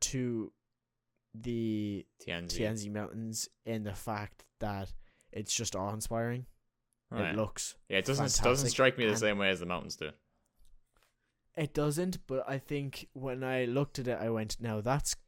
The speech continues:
Speaker 1: cool." Like, you'd go, "Oh, that's cool," you know, there's hands holding up a bridge, but then you look at the view at the background and
Speaker 2: Mm.
Speaker 1: you're like, "Whoa."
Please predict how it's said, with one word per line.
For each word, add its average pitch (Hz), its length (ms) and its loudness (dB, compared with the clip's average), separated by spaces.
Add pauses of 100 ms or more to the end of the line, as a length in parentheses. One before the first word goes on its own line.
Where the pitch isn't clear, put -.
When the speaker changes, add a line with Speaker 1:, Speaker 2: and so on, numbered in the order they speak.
(100)
Speaker 1:
cool." 139 560 2 (560)
Like, 110 180 -2
you'd 127 120 2
go, 107 300 2 (100)
"Oh, 131 240 2
that's 120 240 -2
cool," 139 420 2
you 123 120 -2
know, 117 160 0
there's 117 280 -4 (120)
hands 156 400 2
holding 151 240 2
up 143 120 -2
a 135 60 -6
bridge, 131 400 2
but 117 100 -4
then 127 120 0
you 131 100 -2
look 131 140 -2
at 107 60 -6
the 104 60 -2
view 104 360 0
at 95 100 -4
the - 60 -10
background 92 520 -4
and - 120 -6
Speaker 2:
Mm. - 40 -6
Speaker 1:
you're 85 120 -4
like, 80 240 -10 (420)
"Whoa." 85 480 -4